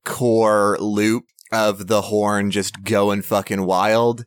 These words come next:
which is a cool loop and a great sound, but it just, like, repeats and repeats. And on top of that, this song being the most played Brockhampton song, almost certainly, uh, at, at least maybe the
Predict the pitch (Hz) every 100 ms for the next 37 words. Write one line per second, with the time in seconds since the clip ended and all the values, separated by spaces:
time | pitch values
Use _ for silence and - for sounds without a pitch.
0 | - 131 - 185 135 - 247 180 180 175
1 | - 113 104 143 175 - 156 143 104 98
2 | - - 113 139 123 120 - - 131 110
3 | - 127 123 - 127 110 92 - - -
4 | 113 117 - 117 117 - 110 107 - 110
5 | 127 - - 143 165 113 120 143 160 156
6 | 110 104 95 - 98 135 139 - 127 120
7 | 117 92 113 120 113 107 101 95 - 95
8 | 123 113 104 104 113 110 - - - 113
9 | 107 107 104 104 98 95 98 110 113 127
10 | 113 120 - 139 165 117 - 120 120 85
11 | 87 80 82 _ 104 101 92 - - 69
12 | - 90 95 - 135 165 - - 127 127
13 | 123